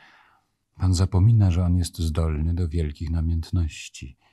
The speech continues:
i że w swojej prostocie nie zdaje sobie sprawy z własnej siły”. Szczerość tego szeptu nie ulegała wątpliwości.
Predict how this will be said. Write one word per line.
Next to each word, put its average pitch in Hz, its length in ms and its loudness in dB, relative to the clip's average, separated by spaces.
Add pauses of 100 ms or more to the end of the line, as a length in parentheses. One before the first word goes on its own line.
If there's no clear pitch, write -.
(840)
i 87 80 -10
że 80 140 -4
w - 80 -10
swojej 87 260 -2
prostocie - 560 -2
nie 85 120 2
zdaje 82 300 0
sobie 85 180 -6
sprawy 73 500 -4
z 65 140 -18
własnej 71 500 -12
siły”. 69 420 -12 (1700)
Szczerość - 720 -2
tego 76 300 -12
szeptu - 480 -10
nie 90 220 0
ulegała 78 560 -8
wątpliwości. - 1200 -18